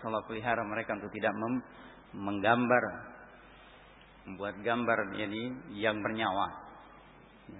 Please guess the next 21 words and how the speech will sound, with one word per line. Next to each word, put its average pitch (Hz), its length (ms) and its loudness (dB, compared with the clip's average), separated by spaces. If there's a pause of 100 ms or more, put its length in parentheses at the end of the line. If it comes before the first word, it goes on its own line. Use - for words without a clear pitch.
(1200)
Ya. 127 240 4 (400)
Nah, 92 220 -12 (420)
juga 123 240 6 (320)
baik. 120 200 6 (600)
Tadi 104 160 2
Anda 120 160 6
sebutkan 117 320 4
juga 110 200 6 (200)
ada, 123 160 8 (720)
eh, 107 420 6 (1040)
yakni 107 380 2 (100)
syubhat 110 320 0
mereka. 104 380 4 (1300)
Kalau 120 240 8 (160)
itu 127 220 0
kan 170 160 8 (100)
yang 117 380 4 (500)
diam, 120 320 10 (140)
kalau 120 260 8
yang 123 140 6 (100)
bergerak 127 440 6